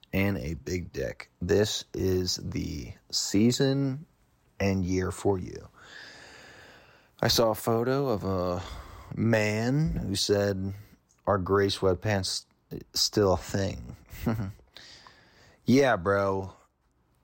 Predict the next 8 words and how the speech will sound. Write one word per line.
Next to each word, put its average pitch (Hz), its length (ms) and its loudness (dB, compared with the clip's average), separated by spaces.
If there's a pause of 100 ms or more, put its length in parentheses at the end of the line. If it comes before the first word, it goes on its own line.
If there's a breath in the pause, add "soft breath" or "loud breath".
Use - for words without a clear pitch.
(220)
Yeah. 107 540 4 (1160 loud breath)
They're 113 240 4
still 143 360 2
a 123 80 4
thing. 90 560 -6 (1200 soft breath)
You're 110 240 6
wearing 107 500 2
them. - 680 -10